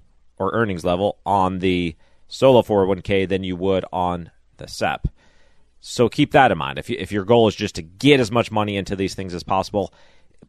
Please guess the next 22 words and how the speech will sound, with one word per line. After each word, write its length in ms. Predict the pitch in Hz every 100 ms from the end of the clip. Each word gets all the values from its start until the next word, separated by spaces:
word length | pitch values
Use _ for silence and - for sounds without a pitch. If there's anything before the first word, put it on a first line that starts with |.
| -
if 160 | 170 170
you 140 | 175
were 100 | 156
to 100 | 131
do 160 | 113 131
that, 200 | 147 117
we're 80 | 113
talking 400 | 120 120 113 101
about 420 | 92 95 92 - _ _ _ _ _ _ _
more 380 | 92 104 117 131
than 140 | 117
sixty 260 | 101 120 -
thousand 300 | 104 104 92
dollars 260 | 95 92 -
per 180 | -
year 580 | 87 85 107 101 80 80 -
is 120 | 87
the 100 | 90
max 320 | 92 92 90
contribution, 580 | - 92 - 92 82 65
right? 260 | 76 101 -
So 420 | - 113 104